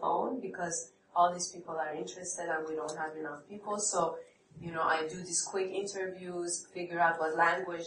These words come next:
they speak, and then ask, for example, if the person speaks French, ask a French colleague to take this patient on the phone. And, uh,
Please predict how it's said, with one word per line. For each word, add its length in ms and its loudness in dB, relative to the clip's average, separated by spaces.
they 140 2
speak, 520 -4
and 200 -2
then 160 0
ask, 420 2
for 160 2
example, 420 0
if 120 -2
the 80 -8
person 400 -2
speaks 380 -4
French, 340 6
ask 260 4
a 40 -8
French 420 -2
colleague 460 4
to 220 -4
take 240 0
this 200 -2
patient 360 -4
on 160 -2
the 160 -8
phone. 380 6
And, 420 -2
uh, 40 -6